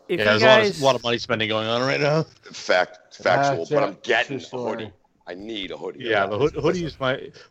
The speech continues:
Speaker 2: the hoodie and the mouse pad is what I'm focusing on.
Speaker 1: So for the future, if you guys end up buying any merch on the channel, show it off. Show it off to the world, baby, that we're here.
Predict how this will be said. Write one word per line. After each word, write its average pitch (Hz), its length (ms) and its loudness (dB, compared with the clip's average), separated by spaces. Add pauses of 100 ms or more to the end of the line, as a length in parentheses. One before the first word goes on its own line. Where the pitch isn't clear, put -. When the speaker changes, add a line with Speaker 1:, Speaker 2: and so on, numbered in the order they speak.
Speaker 2:
the 151 100 4
hoodie 180 260 4
and 143 100 0
the 123 180 2
mouse 113 220 0
pad 101 200 -2
is 95 120 -10
what 104 100 -4
I'm 98 140 -8
focusing 101 380 -6
on. 101 120 -8 (420)
Speaker 1:
So 156 600 4
for 160 140 -6
the 147 100 -4
future, 151 880 0 (100)
if 139 160 -12
you 151 80 -6
guys 151 260 2
end 151 140 -4
up 143 140 -2
buying 147 320 0
any 143 180 -6
merch 147 460 -6
on 151 120 -6
the 147 80 -6
channel, 151 580 -2
show 190 300 0
it 175 60 0
off. 160 560 0
Show 165 280 -8
it 170 60 -6
off 165 260 -4
to - 40 -18
the 139 100 -4
world, 147 360 2
baby, 123 320 -4
that 120 160 -8
we're 139 160 -6
here. 131 340 -6